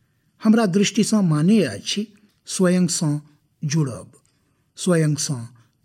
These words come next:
connect होयब। नेचर सँ कनेक्ट केर माने अछि बेटर प्लैनेट केँ नर्चर करब।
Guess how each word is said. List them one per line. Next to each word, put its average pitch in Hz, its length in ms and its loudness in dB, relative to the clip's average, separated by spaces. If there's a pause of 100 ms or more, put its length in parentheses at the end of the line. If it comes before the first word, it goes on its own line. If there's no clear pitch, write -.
(140)
connect 170 400 -2
होयब। - 320 -12 (840)
नेचर 214 340 4
सँ 233 440 -2
कनेक्ट 202 360 2
केर 220 180 2
माने 214 340 6
अछि 220 360 -2 (640)
बेटर 180 380 0
प्लैनेट 170 540 -2
केँ 147 340 -2 (540)
नर्चर 175 420 2
करब। - 380 -14